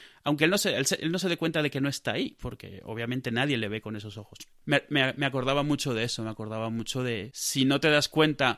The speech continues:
tratando de hacerte un favor o de reconocerte algo bueno que haces en una empresa, terminan poniéndote en un sitio en el cual lo más probable es que terminen despidiéndote porque lo haces fatal y tú a lo mejor nunca quisiste estar ahí,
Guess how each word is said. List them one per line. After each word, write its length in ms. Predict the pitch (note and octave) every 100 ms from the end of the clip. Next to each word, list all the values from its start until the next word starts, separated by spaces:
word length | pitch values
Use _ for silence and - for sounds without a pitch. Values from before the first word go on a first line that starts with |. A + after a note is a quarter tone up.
| -
tratando 460 | C3 - D3 D3
de 60 | D3+
hacerte 240 | C#3 D#3 C#3+
un 40 |
favor 300 | - C3 D3
o 40 |
de 60 | C3+
reconocerte 540 | A#2 A#2 A#2 C#3 C3+
algo 160 | C3+ C3+
bueno 240 | C3+ C#3
que 80 | C3
haces 300 | C3 D3 B2+
en 100 | C3+ C3
una 80 |
empresa, 280 | B2+ B2+ C#3
terminan 320 | B2+ A#2 C3
poniéndote 320 | C3 C3 C3+ C3+
en 40 |
un 40 |
sitio 240 | A#2 C3 C3+
en 60 | A#2+
el 60 |
cual 220 | C3 C#3 - _ - _
lo 80 | D#3+
más 120 | E3
probable 180 | F#3 F3+
es 60 | F3
que 80 |
terminen 320 | E3 D#3 D#3+ D3+
despidiéndote 580 | C#3 C#3+ D#3 D#3+ C3+
porque 220 | C#3 D3 B2+
lo 80 |
haces 180 | C3+ C#3
fatal 400 | - G#2 D3 C#3
y 80 | B2+
tú 200 | - D3
a 40 |
lo 60 | F3
mejor 240 | D#3 D#3+
nunca 240 | D#3 E3 D3
quisiste 360 | C3+ E3+ - B2
estar 260 | - B2+
ahí, 220 | C3+ B2+